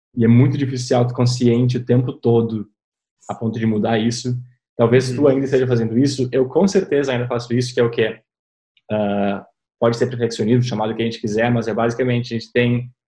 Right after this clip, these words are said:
Speaker 1: as nossas expectativas e especialmente o medo de falhar, o medo de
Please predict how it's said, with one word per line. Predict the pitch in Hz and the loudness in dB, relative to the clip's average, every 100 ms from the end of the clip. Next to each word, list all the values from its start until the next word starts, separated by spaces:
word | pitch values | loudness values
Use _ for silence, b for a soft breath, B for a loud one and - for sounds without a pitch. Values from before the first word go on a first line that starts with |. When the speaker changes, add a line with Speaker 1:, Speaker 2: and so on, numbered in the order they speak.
| _ _ | _ _
Speaker 1:
as | 113 104 | -6 -2
nossas | 117 135 170 151 | 0 0 0 -4
expectativas | 151 143 - 120 120 117 147 156 - - | -4 -2 0 -2 0 0 0 -2 -6 -6
e | |
especialmente | 117 131 127 151 135 123 123 117 | -2 0 0 0 0 0 0 2
o | |
medo | 113 110 113 | 0 0 -2
de | 104 104 98 | -4 -4 -4
falhar, | - 98 104 123 135 | -4 -4 -2 -2 0
o | |
medo | 120 110 113 | 0 -2 -6
de | 104 107 | -6 -8